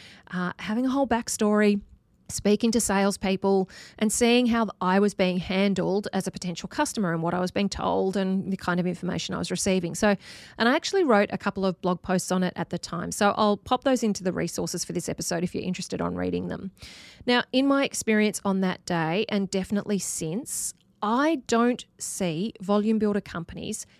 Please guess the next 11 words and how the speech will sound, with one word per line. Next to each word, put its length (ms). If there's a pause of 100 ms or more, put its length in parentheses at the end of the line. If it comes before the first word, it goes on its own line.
(160)
helping 480
homeowners 720 (100)
choose 320
a 40
floor 280
plan 440 (360)
to 100
specifically 640
suit 400
the 160
orientation 800